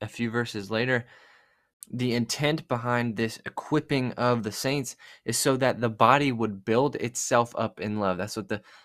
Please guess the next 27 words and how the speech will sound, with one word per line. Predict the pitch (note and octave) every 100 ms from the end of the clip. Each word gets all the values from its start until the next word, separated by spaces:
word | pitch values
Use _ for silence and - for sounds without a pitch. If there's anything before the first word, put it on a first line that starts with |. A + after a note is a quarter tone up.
| _
text | - A2 - -
says, | G#2 F2 E2+
so | G2+
that | G2
the | G2
body | G2 G#2+
would | G2 G2
build | A#2+ B2+ A2+
itself | A2+ - - G2 G#2 -
up | G#2 G2 -
in | G#2 F#2+
love, | F#2 F2+ F#2+ -
so | -
that | C#3+
it | E3
would | D3
heal | A#2+ - G3+ A#3+
itself. | C3 - - - - _ _ _ _ _ _ _ _ _ _ _ _
Right? | - D3+
This | D#3
is | D#3+
not | D#3 D3
a | A2
healing | - D#3 D3+ C3 B2
that | A#2+
is, | A2+ G2+ - _ _ - - - _ -
um, | A2 F#2+ F2 E2+ -